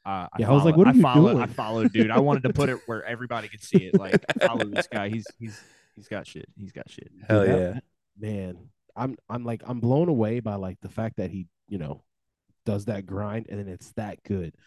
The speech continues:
Speaker 2: I was expecting, like, maybe, like, mid, but, like, no, no.
Speaker 3: No.
Speaker 2: He doesn't
Speaker 3: I
Speaker 2: fuck
Speaker 3: mean,
Speaker 2: around.
Speaker 3: I defin-, the only complaint that I have, song's too short, but I'm
Speaker 2: Too short,
Speaker 3: sure
Speaker 2: yeah.
Speaker 1: Right,
Speaker 3: I,
Speaker 1: right.
Speaker 3: I'm sure that, like, other tracks that he makes for the ev-,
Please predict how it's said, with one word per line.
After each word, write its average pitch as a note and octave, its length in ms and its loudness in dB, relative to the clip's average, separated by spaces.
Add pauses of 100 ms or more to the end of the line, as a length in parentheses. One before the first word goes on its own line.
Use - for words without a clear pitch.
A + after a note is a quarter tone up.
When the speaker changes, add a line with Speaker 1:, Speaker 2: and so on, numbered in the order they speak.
(320)
Speaker 2:
I - 80 -2
was C#3 140 0
expecting, D#3+ 420 -4
like, B2 160 -4
maybe, B2 240 -6
like, A2+ 180 -6
mid, G#2+ 440 -6
but, B2 100 -2
like, A2 260 -10
no, A#2+ 300 -2 (400)
no. F2+ 100 -6
Speaker 3:
No. A2 280 2 (880)
Speaker 2:
He A2+ 60 -4
doesn't C3 100 0
Speaker 3:
I F#3 40 6
Speaker 2:
fuck G3 80 6
Speaker 3:
mean, G#3+ 220 4
Speaker 2:
around. A2 320 -6 (380)
Speaker 3:
I E3+ 80 2
defin-, E3 500 0
the D3 280 -6
only D#3 240 0
complaint C3 460 -4
that A#2 100 2
I G#2 80 2
have, F#2+ 480 -6 (760)
song's B2 280 0
too G#2 100 -8
short, - 240 -10 (100)
but A#2+ 160 2
I'm C3 160 4
Speaker 2:
Too C#3 60 4
short, C#3+ 200 6
Speaker 3:
sure D#3 200 4
Speaker 2:
yeah. F#2+ 120 -6 (100)
Speaker 1:
Right, C3 380 2
Speaker 3:
I, A2 40 0 (100)
Speaker 1:
right. - 140 -2 (240)
Speaker 3:
I'm D#3 200 2
sure F#3 640 4
that, D3+ 240 2
like, B2+ 400 2 (300)
other A2+ 240 4
tracks C3 380 0
that C3+ 100 0
he C3+ 120 -2
makes C3 280 0
for C#3 100 -4
the C3 140 4
ev-, B2 140 0